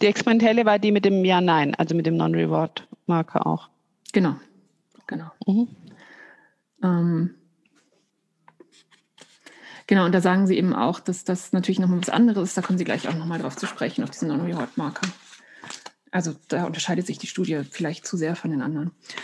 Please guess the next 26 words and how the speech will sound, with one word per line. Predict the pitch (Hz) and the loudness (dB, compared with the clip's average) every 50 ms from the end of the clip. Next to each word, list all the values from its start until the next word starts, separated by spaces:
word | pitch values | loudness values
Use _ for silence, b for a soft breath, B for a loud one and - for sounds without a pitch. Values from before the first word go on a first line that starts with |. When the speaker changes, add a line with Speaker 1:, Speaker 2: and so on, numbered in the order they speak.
| B B B B B B B B B B B B B B _ _ | B B B B B B B B B B B B B B _ _
Speaker 2:
Und | - 214 208 208 214 | 4 6 6 6 6
Speaker 1:
Mhm. | 208 202 | 6 6
Speaker 2:
die | 214 | 6
sechste | 190 208 208 208 - 220 | 4 4 2 2 2 4
und | 190 180 | 4 6
letzte | 170 196 240 - - - - | 4 4 2 0 0 2 2
ist | 339 311 - - - | 4 4 2 -2 -6
Chiandetti | - - - 202 185 185 180 190 214 226 - - 247 233 | -6 0 2 4 4 6 4 4 2 2 2 2 0 2
zweitausendsechzehn. | - - 190 180 180 175 175 165 - 160 190 220 - - - - - 277 277 311 381 392 339 - - - | 2 2 4 4 4 2 0 0 2 2 0 0 0 -6 -12 -2 2 2 2 4 2 0 -4 -6 -2 2
Ähm, | 214 214 220 226 233 233 233 240 240 240 240 - _ _ _ _ _ _ _ _ _ _ _ _ _ - - - | 4 4 6 6 6 6 6 6 4 2 0 -4 _ _ _ _ _ _ _ _ _ _ _ _ _ -20 -12 -10
die | - - 214 220 | 2 4 6 6
haben | 226 233 | 6 6
geschaut, | 233 240 233 - - 208 214 226 220 226 220 - - - _ _ | 4 4 0 0 2 2 4 4 2 0 -2 -6 -10 -10 _ _
ob, | - 214 208 208 208 - - - 220 233 - - | 2 2 2 0 -2 -8 -6 -4 -4 -4 -2 0
ähm, | 208 202 196 190 190 190 190 190 190 190 190 190 190 196 - - - - | 2 2 4 4 4 2 4 4 4 4 4 4 4 2 2 2 0 -2
Futter | 196 - - - 220 220 208 208 - | -4 -2 0 0 2 4 4 4 4
eben | - 202 190 | 4 2 4
einen | 185 - | 2 2
Unterschied | 185 202 202 196 - - 208 196 202 - - | 4 2 2 0 0 0 -2 -2 -2 -4 -2
mit, | - 190 185 185 185 185 185 - - - - - - - | 2 2 4 4 2 0 -4 -8 -12 -10 -10 -12 -6 -4
äh, | 185 | -4
zu | 185 - 196 | -2 0 2
verbalem | 190 180 185 185 214 254 262 254 240 - - - | 2 2 4 4 4 6 6 4 4 2 2 2
Lob | 202 208 214 220 262 262 - | 2 4 4 4 2 0 0
hat, | - 233 233 220 - - - - | 2 2 2 2 0 -6 -4 -2
ähm, | - 208 202 202 202 202 202 214 208 | 0 2 4 4 4 4 4 2 0